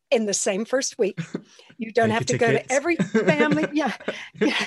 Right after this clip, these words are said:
Speaker 1: exactly. Put 'em in a queue. They're all gonna have to line up.
Speaker 2: <laughs>
Speaker 1: Take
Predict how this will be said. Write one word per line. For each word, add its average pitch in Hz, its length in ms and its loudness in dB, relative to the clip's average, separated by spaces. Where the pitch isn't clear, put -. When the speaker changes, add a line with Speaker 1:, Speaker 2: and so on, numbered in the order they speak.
Speaker 1:
exactly. - 960 -4
Put 320 120 0
'em 320 80 2
in 339 80 2
a 359 60 2
queue. 269 440 -2
They're 240 140 4
all 220 140 2
gonna 277 180 0
have 294 140 2
to 302 100 2
line 254 220 2
up. 277 120 -2
Speaker 2:
<laughs> - 240 -20
Speaker 1:
Take 277 460 -2